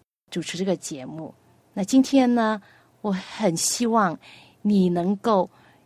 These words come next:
将你的见证、你的经历、你所面对的生活的挑战，你都能够很自由的，嗯，分享给我们大家，让我们都从中的能够感受到一种生命力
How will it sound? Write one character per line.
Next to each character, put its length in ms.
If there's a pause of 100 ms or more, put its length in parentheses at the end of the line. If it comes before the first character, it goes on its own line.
(120)
将 540 (360)
你 140
的 100
见 400
证、 220
你 80
的 140
经 440
历、 220 (400)
你 160
所 260
面 380
对 160
的 120
生 380
活 120
的 100 (300)
挑 240 (100)
战， 240 (460)
你 100
都 160
能 220
够 220
很 260 (280)
自 160
由 280
的， 200 (280)
嗯， 340
分 260
享 360 (260)
给 100
我 80
们 140
大 200
家， 340 (100)
让 180
我 60
们 140
都 200 (300)
从 320
中 260
的 120
能 160
够 120
感 280
受 380
到 220 (400)
一 80
种 160
生 360
命 240
力 240